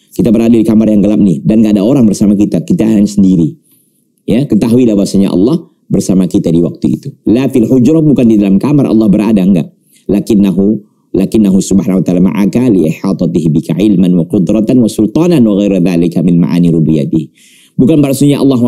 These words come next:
bersama, bersama kita di kamar, tidak, mustahil itu. Lakinnahu subhanahu wa ta'ala, tapi Allah, ya, ma'aka, bersama engkau. Sungguhnya Allah bersamamu li ihatatihi, karena, eh,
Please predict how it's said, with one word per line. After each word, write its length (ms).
bersama, 400
bersama 320
kita 200
di 120
kamar, 360
tidak, 400
mustahil 400
itu. 320
Lakinnahu 480
subhanahu 560
wa 80
ta'ala, 240
tapi 240
Allah, 240
ya, 320
ma'aka, 480
bersama 400
engkau. 400
Sungguhnya 520
Allah 200
bersamamu 920
li 160
ihatatihi, 680
karena, 320
eh, 460